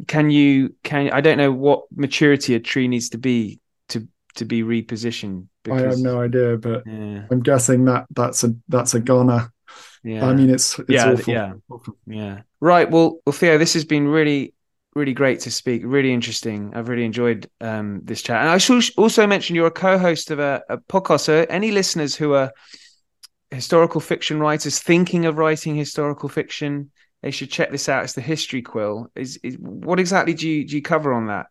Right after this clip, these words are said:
Speaker 1: Theo?
Speaker 2: We cover, we, we interview other historical fiction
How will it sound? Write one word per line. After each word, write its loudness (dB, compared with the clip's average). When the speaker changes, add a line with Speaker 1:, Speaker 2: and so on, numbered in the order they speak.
Speaker 1:
Theo? -8
Speaker 2:
We 6
cover, 6
we, 6
we 6
interview 8
other 8
historical 4
fiction 0